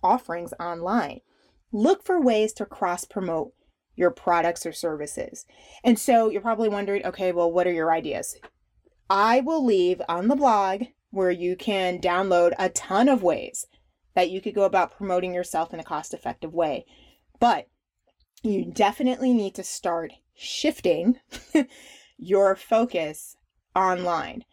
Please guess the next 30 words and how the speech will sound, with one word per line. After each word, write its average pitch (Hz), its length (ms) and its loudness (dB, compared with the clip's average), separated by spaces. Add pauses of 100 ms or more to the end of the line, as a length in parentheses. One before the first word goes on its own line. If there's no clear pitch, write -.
(360)
And 214 120 4
it's 214 180 2
kinda 262 220 0
funny 208 300 0
'cause 175 380 -2
I, 180 500 0
I've 180 160 -2
had 240 420 2 (280)
<clears throat> - 280 -16
meetings 233 880 2
with - 220 -8
folks 160 400 -6 (720)
who 196 400 -2
are 170 100 -8
still - 460 -2
under 240 260 4
the 190 320 -6
idea 165 800 -2 (140)
that 170 320 0 (1000)
ordering 208 460 4
online 190 800 -2 (300)
is 170 420 -6
a 175 60 -8
bit 170 180 0
of 170 140 0
a 160 60 0
trend. 220 560 -2 (880)
That 247 240 2
is, 330 400 -2
that, - 260 -2